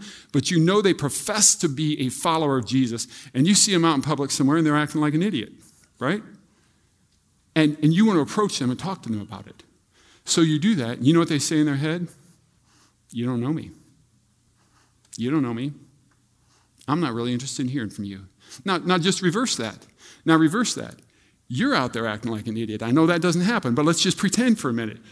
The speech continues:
You're out there acting like an idiot. And somebody comes to you, and they want to address you. And you know what you say in your head? "You don't know me." See, it's done in relationship. A lot of the crazy things that we post on social media,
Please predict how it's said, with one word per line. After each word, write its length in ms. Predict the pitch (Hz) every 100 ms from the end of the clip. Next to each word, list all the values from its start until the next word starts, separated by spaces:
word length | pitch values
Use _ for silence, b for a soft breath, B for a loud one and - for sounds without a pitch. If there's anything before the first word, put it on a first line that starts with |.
| B
You're 140 | 180 190
out 120 | 175
there 140 | 170
acting 180 | 143 151
like 100 | 147
an 160 | 214 277
idiot. 240 | 151 - - _ _ _ _ b b b b b
And 100 | 139
somebody 300 | - 165 160
comes 300 | 160 147 -
to 40 | 139
you, 380 | 196 233 - - b b 131
and 120 | 139
they 100 | 151
want 160 | 151
to 40 | 139
address 420 | 123 143 135 -
you. 200 | 175 107
And 120 | 98
you 100 | 107
know 80 | 135
what 100 | 131
you 100 | 139
say 220 | 135 143
in 60 | 147
your 100 | 143
head? 320 | 160 170 160 - _
"You 160 | - 120
don't 120 | 165
know 120 | 110
me." 200 | 113 131 113 _ _ _ _ _ _ B B B B B
See, 140 | -
it's 120 | 185 -
done 160 | 202
in 80 | 170
relationship. 760 | 156 180 254 - 135 - 101 - _ _ b b b -
A 40 |
lot 160 | 170 175
of 60 |
the 100 | 156
crazy 500 | 131 - 208 220 190
things 300 | - 208 160
that 80 | 139
we 120 | 135
post 320 | 160 185 170 170
on 140 | 143
social 360 | - 156 - 143
media, 360 | 151 165 208